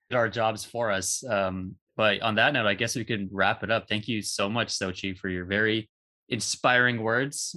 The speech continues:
on connecting these two universes together, which, I'm, as you made clear, they shouldn't be two universes at all. They are one universe. And do you have any final comments you wanna share with us or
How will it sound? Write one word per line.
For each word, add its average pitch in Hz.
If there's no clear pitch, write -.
on 98
connecting 104
these 98
two 104
universes 98
together, 98
which, 120
I'm, 104
as 98
you 101
made 98
clear, 123
they 113
shouldn't 117
be 98
two 98
universes 90
at 90
all. 92
They 95
are 90
one 90
universe. 87
And 92
do 110
you 117
have 117
any 127
final 123
comments 123
you 113
wanna 113
share 143
with 120
us 139
or 98